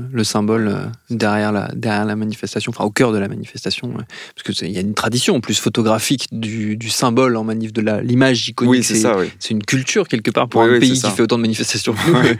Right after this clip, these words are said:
Speaker 1: <laughs> S'il y a une culture photographique de ça.
Speaker 2: Ah bah c'est sûr, ouais. Quand on voit certaines photos, celle de, je pense à la de Marc Ribou, euh, de la fleur au fusil, euh,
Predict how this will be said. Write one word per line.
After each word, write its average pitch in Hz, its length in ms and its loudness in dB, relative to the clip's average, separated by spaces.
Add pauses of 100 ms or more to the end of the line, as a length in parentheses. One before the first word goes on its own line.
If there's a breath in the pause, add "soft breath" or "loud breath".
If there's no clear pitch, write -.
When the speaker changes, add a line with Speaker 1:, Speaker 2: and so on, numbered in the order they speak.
(100)
Speaker 1:
<laughs> - 120 -8
S'il 123 200 2
y - 20 4
a 117 40 4
une 113 80 -2
culture 139 340 2
photographique 123 540 0
de 110 80 0
ça. 151 260 -8
Speaker 2:
Ah 113 80 0
bah 92 140 2
c'est - 140 -4
sûr, 107 240 -2
ouais. 90 280 0
Quand 82 160 -8
on 90 40 -2
voit 90 80 0
certaines 90 280 -2
photos, 98 320 -2
celle 90 160 0
de, 85 460 -4
je - 80 -10
pense - 240 -6
à - 20 -6
la 90 160 -2
de 87 120 -4
Marc 87 260 -4
Ribou, 101 420 0
euh, 82 200 -8 (720 loud breath)
de 104 80 2
la 95 160 4
fleur 101 260 0
au 98 80 2
fusil, 107 380 0
euh, 90 260 0